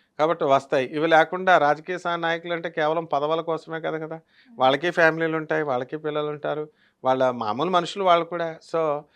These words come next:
Speaker 1: ఆ, వాళ్ళకు కూడా, ఆ, రోగ బాధలు ఇవన్నీ కూడా ఉంటాయి.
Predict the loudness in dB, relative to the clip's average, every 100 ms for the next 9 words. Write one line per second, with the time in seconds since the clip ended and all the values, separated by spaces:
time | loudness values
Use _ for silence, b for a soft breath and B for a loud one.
0 | _ _ 2 4 6 6 4 2 0 2
1 | 2 0 -4 -10 -12 -10 -8 -8 -6 4
2 | 6 6 6 6 6 4 0 0 -2 -4
3 | -6 -4 -4 -4 -6 -8